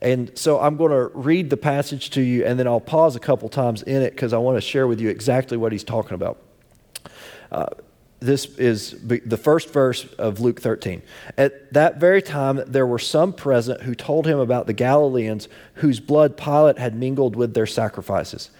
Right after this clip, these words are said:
He asked them, 'Do you think that because these Galileans suffered in this way, they were worse sinners than all other Galileans?'" Okay, so here's what happened. Uh, there, there were these Galileans,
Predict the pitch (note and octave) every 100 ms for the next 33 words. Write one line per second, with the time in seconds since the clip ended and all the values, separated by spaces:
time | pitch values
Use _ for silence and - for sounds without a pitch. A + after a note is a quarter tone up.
0 | - - - G3 C#3+ C3+ B2+ - F#2 -
1 | - _ F3 A3 G#3+ F#3+ G3+ F#3 C3 -
2 | E3 D#3 D3+ D3 - C#3+ C#3+ A#2 C3+ D3
3 | C3 - C3 C3 E3 C#3+ A2+ G#2+ C#3+ -
4 | D3+ D#3 C#3+ B2 G#2+ G2 - A2 C#3+ -
5 | D3+ D#3 E3+ D#3+ - - - - A#2+ A2+
6 | B2 A#2 - A#2+ C#3+ E3 D#3 D#3 D#3+ D#3+
7 | F3 F3 E3 - - C3+ G2+ - - -
8 | C#3 C#3+ - F3 F3 - - - - B2
9 | - C3+ B2+ G2 - _ _ _ _ _
10 | - B2+ - B2 D3 B2 - - - D3+
11 | D#3+ D3 D3+ D3 B2 - - C#3+ C#3 C#3
12 | C#3 C#3 B2+